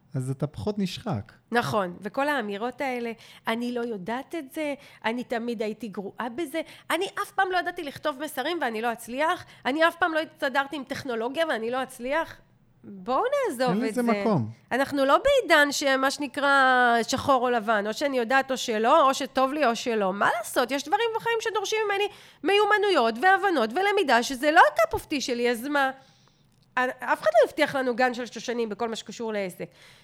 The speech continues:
Speaker 2: יש לזה יתרונות עצומים. אנחנו יכולים להרוויח, אנחנו עצמאים, אנחנו יכולים להיות חופשיים, אנחנו עוסקים במה שאנחנו אוהבים, אנחנו יכולים להגדיל את פוטנציאל הרווח שלנו בלי גבול.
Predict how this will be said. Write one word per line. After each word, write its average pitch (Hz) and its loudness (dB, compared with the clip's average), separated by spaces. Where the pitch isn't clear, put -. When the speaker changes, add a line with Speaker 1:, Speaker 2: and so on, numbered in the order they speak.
Speaker 2:
יש 285 -2
לזה 294 -4
יתרונות 277 -2
עצומים. 262 -4
אנחנו 262 0
יכולים 277 0
להרוויח, 240 0
אנחנו 247 -4
עצמאים, 247 -2
אנחנו 233 -4
יכולים 247 -2
להיות 240 -2
חופשיים, 247 -2
אנחנו 233 -2
עוסקים 262 -4
במה 247 2
שאנחנו 247 0
אוהבים, 233 2
אנחנו 254 2
יכולים 262 0
להגדיל 247 0
את 269 0
פוטנציאל 262 0
הרווח 254 -2
שלנו 226 -4
בלי 254 -2
גבול. 170 -12